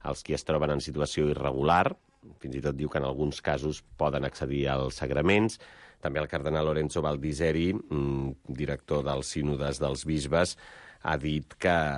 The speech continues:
el papa vol que s'estudiï cas per cas, que cada pastor diocesà estudiï cas per cas. Però vaja, si volen fer una primera roda d'intervencions a nivell general sobre allò que els crida més l'atenció,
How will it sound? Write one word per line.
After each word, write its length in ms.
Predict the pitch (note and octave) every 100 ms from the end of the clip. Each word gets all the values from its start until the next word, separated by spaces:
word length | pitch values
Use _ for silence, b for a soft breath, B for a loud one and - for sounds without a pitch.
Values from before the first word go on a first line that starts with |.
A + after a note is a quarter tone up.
| C2+ C2+ -
el 100 | D#2+ D#2
papa 160 | D#2 D#2+
vol 160 | D#2+
que 120 | D2+ D#2+
s'estudiï 380 | D#2 D#2 D2+ D2+
cas 220 | E2+ D#2+
per 220 | - D#2 D2
cas, 220 | C#2 -
que 80 | C#2
cada 240 | D#2+ D#2
pastor 380 | D2+ D2+ - D#2
diocesà 320 | D2+ C#2+ C#2+ D#2
estudiï 320 | - C#2 C2+
cas 160 | C#2+ B1+
per 220 | - -
cas. 220 | - - - B B B B
Però 140 | -
vaja, 240 | G#2 E2 C#2
si 420 | - D2+ D2+ D2+ D#2
volen 240 | F#2+ F2+
fer 220 | - F2+
una 380 | E2 D#2+ D#2+ D#2+
primera 840 | - E2 D#2+ D#2+ E2+ D#2+ D#2 D2+ D2+
roda 220 | E2 E2 D#2
d'intervencions 840 | D#2 D#2+ D#2 D#2 - F2 D#2 D2+
a 60 |
nivell 320 | D2+ D2+ D#2+ D2+
general 320 | D2 D#2 C#3+ -
sobre 220 | D#2+ D#2
allò 160 | E2 E2
que 80 |
els 80 | D2+
crida 300 | - F2 D#2
més 160 | D#2+ D2+
l'atenció, 760 | D2 D#2 C#2+ - F2+ F#2+ A2+